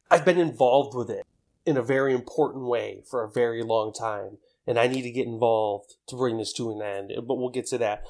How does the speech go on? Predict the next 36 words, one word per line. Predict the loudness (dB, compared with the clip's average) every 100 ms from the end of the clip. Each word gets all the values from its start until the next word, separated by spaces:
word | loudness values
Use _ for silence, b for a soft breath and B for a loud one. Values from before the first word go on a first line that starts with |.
| B
So | -12 -6
the | -2
mistress | 0 -2 -4 -8 -8
is | -4
now | 0 2
on | 2 -2
the |
side | -4 -2 0
of | -4 -6
the | -6
dance | -6 -10 -12
floor, | -14 -16 -16
and | -12
she | -10 -8 -4 -4
is | -4 -6
literally | -6 2 4 4 2 2 0
just | -6 -8 -10 _
glaring | -8 -4 4 6 6 2 -2 -12 -18 _ _ _ _
at | -6 -4
Joey | 0 2 2 0 -6 -14 _ _ -8
and | -8
Pacey | -4 -4 -4 -8
dancing, | -8 -6 -4 -6 -8
and | -4
that's | -2 -2
when | -2
Pacey | -2 -2 -4
comes | -8 -8
clean | -6 -4 -2
about | -2 -4
what | -6 -6
it | -2
is, | -2 -2 -4
and | -8 -4
Joey's | -4 -4 -4
like, | -6 -6